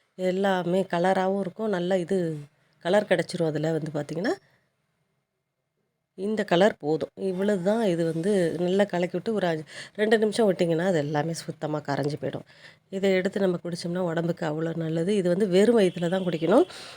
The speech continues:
காலையில வெறும் வயித்துல குடிச்சோம்னா அவ்வளோ நல்லது. சாப்பாட்டுக்கு முன்னாடியோ காஃபி, டீ எதுவுமே குடிக்கக்கூடாது. ஒரு மணி நேரம் கழிச்சு நம்ம காஃபி, டீ எது வேணாலும்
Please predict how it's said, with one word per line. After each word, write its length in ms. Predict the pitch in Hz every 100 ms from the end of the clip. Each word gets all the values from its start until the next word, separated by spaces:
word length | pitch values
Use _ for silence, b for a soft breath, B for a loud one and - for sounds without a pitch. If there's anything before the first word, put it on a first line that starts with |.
| B
காலையில 580 | 185 196 220 214 214 269
வெறும் 280 | 202 214 208
வயித்துல 220 | 190 185
குடிச்சோம்னா 420 | 180 170 - 180 269
அவ்வளோ 280 | 170 160 170
நல்லது. 460 | 160 156 156 247 - b b _
சாப்பாட்டுக்கு 580 | - 220 226 208 196
முன்னாடியோ 460 | 175 175 175 170 170
காஃபி, 360 | 185 185 185 185
டீ 160 | 190
எதுவுமே 320 | 185 170 175 175
குடிக்கக்கூடாது. 580 | 165 156 156 160 180
ஒரு 180 | 220 190
மணி 160 | 208 196
நேரம் 220 | 202 240
கழிச்சு 300 | 208 180 -
நம்ம 320 | 208 170 185
காஃபி, 340 | 190 165 160 180
டீ 100 | 180
எது 180 | 170 160
வேணாலும் 300 | 160 156